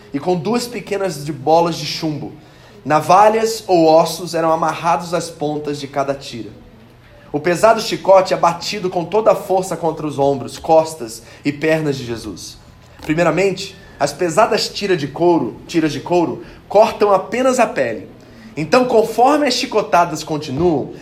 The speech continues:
elas cortam os tecidos debaixo da pele, rompendo as veias da pele, causando marcas de sangue, e finalmente Jesus está coberto de sangue e agonizando em dor. As pequenas balas de chumbo,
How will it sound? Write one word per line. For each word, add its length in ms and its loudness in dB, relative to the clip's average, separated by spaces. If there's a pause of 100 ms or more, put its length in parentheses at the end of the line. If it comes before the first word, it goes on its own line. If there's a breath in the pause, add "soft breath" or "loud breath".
(120 loud breath)
elas 280 2
cortam 400 2
os 120 -2
tecidos 640 -2
debaixo 520 2
da 120 4
pele, 460 0 (140)
rompendo 520 4
as 160 2
veias 300 2
da 140 4
pele, 340 2
causando 460 0
marcas 360 0
de 120 -6
sangue, 440 -4 (240 loud breath)
e 80 -4
finalmente 520 2
Jesus 260 -2
está 160 -2
coberto 480 -2
de 80 -10
sangue 380 -4
e 20 0
agonizando 500 -2
em 60 -2
dor. 280 -8 (600 soft breath)
As 120 -4
pequenas 400 0
balas 400 4
de 100 -8
chumbo, 500 -4